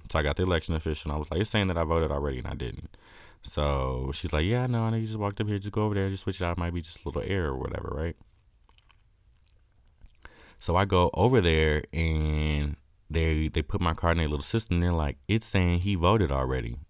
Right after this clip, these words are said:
It's saying he voted at eight forty-five." I look down at the clock. It's only eight fifty-five. I'm like,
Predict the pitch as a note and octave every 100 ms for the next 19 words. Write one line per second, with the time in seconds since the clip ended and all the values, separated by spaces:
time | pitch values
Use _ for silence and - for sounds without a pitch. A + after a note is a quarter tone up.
0 | - G2+ G#2 F2+ G#2+ F2 D#2+ D#2 - F#2
1 | F#2 F#2+ F2+ G#2 G2 C#2 C#2+ - - -
2 | - - - - _ _ _ C3 C#3 B2+
3 | A#2+ A#2 - - A#2+ - _ B2+ D3 -
4 | A#2+ B2 A#2 A2+ A2 B2 - - - G#2+
5 | F#2+ D#2 D2+ C3+ C#3+ C3 A#2+ A2